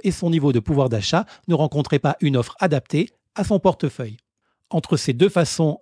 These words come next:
de voir le verre, vous avez le choix de vous positionner comme bon vous semble. Sachant qu'il y a, à mon avis, un petit peu des deux, comme dans beaucoup de situations.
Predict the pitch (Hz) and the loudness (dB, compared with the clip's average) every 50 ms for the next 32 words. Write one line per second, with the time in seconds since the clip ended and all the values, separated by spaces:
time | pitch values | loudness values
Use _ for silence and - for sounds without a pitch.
0 | _ 151 131 175 170 151 165 151 135 123 117 107 113 120 139 175 185 - - - | _ 0 0 2 4 4 4 4 4 4 2 2 2 2 2 2 0 -2 -8 -12
1 | _ - 135 147 131 139 127 131 120 110 104 - - 135 143 180 165 135 123 135 | _ -6 -4 0 0 2 2 2 2 0 -2 -2 0 0 0 2 2 2 2 0
2 | 135 - - 127 120 120 117 - - 123 110 113 127 156 214 - - 139 135 123 | 0 0 0 0 0 0 -2 -4 -2 -2 0 0 0 -2 -2 -2 -2 0 0 0
3 | 127 135 117 123 117 - - 104 95 92 95 - _ _ _ _ _ - - - | 0 -2 -2 -4 -6 -8 -10 -12 -12 -14 -16 -18 _ _ _ _ _ -20 -10 -8
4 | 127 117 - 139 139 - - 135 123 120 117 113 120 - - - 127 127 123 120 | -6 -4 -2 -2 -2 0 2 2 4 4 4 2 2 2 0 0 0 2 2 2
5 | 117 110 143 160 - - - 147 123 - 147 123 - 143 113 117 107 101 104 92 | 2 2 2 0 0 0 -2 -4 -2 -2 -2 -2 0 0 0 0 -2 -2 -4 -10
6 | - _ _ - - 123 120 117 113 120 - - 139 - - 123 - 151 127 110 | -12 _ _ -8 -4 -2 0 2 2 2 0 0 -2 -2 -4 -4 -2 -2 -4 -4
7 | - - 117 | -4 -10 -16